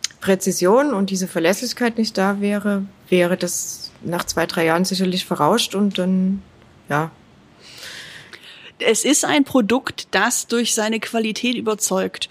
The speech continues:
Speaker 1: Mhm.
Speaker 2: ähm, und das man gar nicht groß anpreisen muss. Das merke ich, weil du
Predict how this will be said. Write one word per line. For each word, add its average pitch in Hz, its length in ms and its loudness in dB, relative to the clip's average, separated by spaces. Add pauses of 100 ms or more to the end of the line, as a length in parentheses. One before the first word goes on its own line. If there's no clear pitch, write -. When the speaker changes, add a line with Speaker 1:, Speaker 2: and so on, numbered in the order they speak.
(180)
Speaker 1:
Mhm. 180 160 2
Speaker 2:
ähm, 185 220 2
und 202 260 2
das 190 180 2
man 240 220 2
gar 190 220 2
nicht 220 160 -4
groß 214 240 0
anpreisen 208 600 -2
muss. 233 280 -2
Das 185 180 -2
merke 196 300 2
ich, 220 320 0
weil 202 360 4 (220)
du 208 340 -2